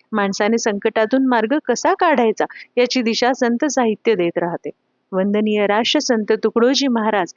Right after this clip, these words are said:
यांनी एकोणीसशे पस्तीस मध्ये गुरुकुंज आश्रमची स्थापना केली. खंजिरी भजन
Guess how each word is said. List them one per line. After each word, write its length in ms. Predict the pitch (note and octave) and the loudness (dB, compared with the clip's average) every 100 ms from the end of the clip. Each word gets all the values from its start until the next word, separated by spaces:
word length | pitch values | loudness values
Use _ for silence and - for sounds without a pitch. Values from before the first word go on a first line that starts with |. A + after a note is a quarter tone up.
| - - | -18 -4
यांनी 180 | C#4 D#4+ | 0 0
एकोणीसशे 360 | D#4+ E4+ F4 F4+ | 0 0 0 0
पस्तीस 520 | - A3 - D#4+ G4+ | 0 -2 0 -2 0
मध्ये 240 | B3+ G#3+ C4+ | 0 0 0
गुरुकुंज 500 | A#3+ B3+ D4 F4+ F4 - | 2 0 0 0 0 0
आश्रमची 560 | A3 G3+ - E4 D#4 C4 | -2 -2 -2 0 0 -2
स्थापना 440 | - F3+ F3+ E3+ | -2 -4 -2 -4
केली. 240 | E3+ D#3 E3 _ _ _ | -2 -6 -10 _ _ _
खंजिरी 440 | - A3+ G#3 A3+ A#3 | -2 0 0 0 0
भजन 420 | A3 C#4+ G#3 | 0 0 0